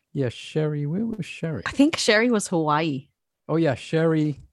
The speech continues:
Speaker 1: was Colorado, Hawaii, New Mexico, and Wisconsin.
Speaker 2: <laughs>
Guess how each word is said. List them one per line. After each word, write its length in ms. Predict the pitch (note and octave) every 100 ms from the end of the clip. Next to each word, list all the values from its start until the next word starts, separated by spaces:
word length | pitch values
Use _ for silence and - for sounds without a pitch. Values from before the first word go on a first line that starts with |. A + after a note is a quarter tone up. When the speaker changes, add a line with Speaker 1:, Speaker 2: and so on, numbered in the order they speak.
| _ _ -
Speaker 1:
was 560 | A#2+ B2 A#2+ A2+ - -
Colorado, 840 | - D3 D3 C#3+ C3 B2 A#2+ B2 A#2+
Hawaii, 720 | A#2+ A#2 B2 B2+ C3 C3+ B2+ - -
New 140 | A#2+ A#2+
Mexico, 880 | A#2 C3 - B2+ - C3 B2 A#2+ - A3+
and 140 | A#2+
Wisconsin. 800 | G#2 - - B2 C3 - F2+ F2
Speaker 2:
<laughs> 60 | -